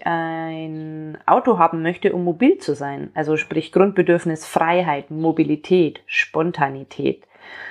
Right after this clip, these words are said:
Dieses Grundbedürfnis wäre mit einem, ich sag jetzt mal, Allround-Normal-Auto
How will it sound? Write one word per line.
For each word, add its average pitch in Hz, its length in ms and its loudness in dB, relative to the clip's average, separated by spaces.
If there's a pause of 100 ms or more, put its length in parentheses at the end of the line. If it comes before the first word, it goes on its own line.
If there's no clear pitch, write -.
(580)
Dieses 180 320 0
Grundbedürfnis 233 1040 2
wäre 160 260 2
mit 185 180 0
einem, 170 600 -2
ich 165 120 -12
sag 160 160 0
jetzt 160 160 -4
mal, 160 200 -4
Allround-Normal-Auto 180 2250 0